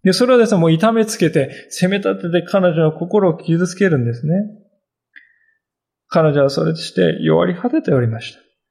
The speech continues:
ですから、この前の一章の十節ではですね、ハンナの心は傷んでいた。彼女は主に祈って激しく泣いた。こう言うんですね。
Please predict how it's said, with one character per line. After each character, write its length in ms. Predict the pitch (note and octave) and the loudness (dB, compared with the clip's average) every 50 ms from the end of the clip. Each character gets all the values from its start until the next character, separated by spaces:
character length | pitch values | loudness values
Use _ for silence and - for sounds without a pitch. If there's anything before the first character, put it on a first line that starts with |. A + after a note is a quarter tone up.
| _ _ _ - | _ _ _ 0
で 120 | F3 G3+ | 0 2
す 80 | G3 G3 | 2 4
か 80 | F#3+ | 4
ら、 300 | F3 E3+ E3+ D#3+ C3+ - - | 6 6 6 4 2 0 0
こ 80 | E3+ | 0
の 100 | D#3+ D3+ | 2 2
前 200 | D3 E3+ F3+ F3 | 4 4 4 4
の 120 | D#3 C#3+ D#3 | 4 2 2
一 100 | F3+ F#3 | 2 0
章 200 | - F#3 F3 D3+ | 0 0 0 0
の 120 | D3 C#3 | 0 -2
十 120 | C#3 E3+ F3 | -2 -4 -4
節 280 | F3+ E3 D3 - D3 | -2 -2 -4 -2 0
で 100 | C3+ C#3 | 0 0
は 60 | C3 | 2
で 80 | C3 C3 | 0 -2
す 140 | C3 - D3 | -2 -2 0
ね、 320 | D3+ D3+ D3 C3+ - - - - - - - - - | 2 2 2 0 -2 -6 -16 -20 -20 -20 -14 -6 -2
ハ 160 | D3 F3 F3 | 2 2 4
ン 60 | F3 | 4
ナ 100 | E3+ E3 | 4 4
の 100 | D#3 D3 | 4 2
心 300 | D3 D3 D3 F3 D#3+ D#3 | 0 0 0 2 4 4
は 160 | D3 D3 C#3 | 4 4 2
傷 180 | - G3 A3 A3 | 2 0 0 0
ん 60 | E3 | 2
で 120 | C#3 C#3 | 2 0
い 80 | C3 B2+ | 0 0
た。 140 | - - - | -2 -4 -6
彼 340 | - - A3 G#3+ G3 E3+ D3+ | -4 -2 0 0 0 2 2
女 100 | D#3+ D3 | 2 2
は 120 | C#3+ C3+ | 4 2
主 220 | C#3 - - G#3+ | 2 0 0 2
に 160 | F#3+ E3 D3+ C#3+ | 4 4 4 4
祈 280 | C#3 D#3+ F3+ F3+ F3+ | 4 2 2 0 0
っ 40 | - | 0
て 440 | D#3 C#3+ C3+ B2 - - - - - - - - | 0 2 2 0 -4 -10 -20 -16 -10 -6 -4 -2
激 240 | E3 E3 F3 G#3+ B3 | 0 2 2 2 2
し 300 | B3 - - - - - | 0 0 -2 -2 -4 -6
く 180 | - - B3+ B3+ | -6 -4 -2 -2
泣 260 | B3+ - A2 A2+ - | -2 -2 -4 -4 -6
い 40 | - | -6
た。 120 | - - - - - - - - - | -6 -8 -8 -8 -14 -18 -20 -10 -4
こ 140 | - D#3 D3+ | -2 0 0
う 40 | D#3+ | 0
言 100 | F3+ G#3+ | 0 -2
う 20 | |
ん 40 | G#3+ | -2
で 100 | F#3 E3+ | -2 -4
す 140 | - - F#3 | -4 -4 -4
ね。 80 | F#3+ | -4